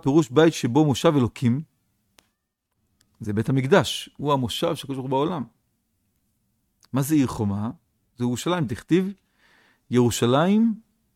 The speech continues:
הרים סביב לה". כן, יש איזה סוד כזה שאומר, ה-, זה, כמה, כמה,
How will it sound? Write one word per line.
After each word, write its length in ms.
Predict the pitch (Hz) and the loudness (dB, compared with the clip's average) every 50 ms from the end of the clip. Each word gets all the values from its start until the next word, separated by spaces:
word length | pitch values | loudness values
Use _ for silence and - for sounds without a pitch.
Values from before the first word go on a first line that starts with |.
| _ _ _ _ _ _ - | _ _ _ _ _ _ -8
הרים 320 | - 110 107 131 156 160 | -4 0 2 2 2 2
סביב 340 | - - 156 165 220 208 196 | 0 0 0 0 0 0 -2
לה". 80 | 135 - - _ _ _ _ _ _ _ _ _ _ _ _ _ _ _ _ _ _ _ _ _ _ _ _ _ _ _ _ _ _ _ _ _ _ | -4 -8 -10 _ _ _ _ _ _ _ _ _ _ _ _ _ _ _ _ _ _ _ _ _ _ _ _ _ _ _ _ _ _ _ _ _ _
כן, 160 | - 110 107 | -10 -8 -8
יש 80 | 113 | -6
איזה 340 | 110 104 104 110 110 110 107 104 | -6 -6 -4 -2 -2 -2 -4 -6
סוד 320 | 107 - - - 147 127 | -8 -8 -6 -4 -4 -4
כזה 200 | - - 117 107 | -4 -4 -4 -4
שאומר, 380 | 101 - - 113 110 120 123 120 | -4 -6 -4 -4 -2 -2 -2 -2
ה-, 200 | 120 117 113 113 | -4 -4 -4 -4
זה, 140 | 110 131 127 | -4 -4 -6
כמה, 460 | - - - 139 139 156 147 131 123 | -6 -6 -6 -4 -2 0 -2 -2 -2
כמה, 360 | - 139 143 160 160 151 139 | -2 -2 -2 -2 -2 -2 -4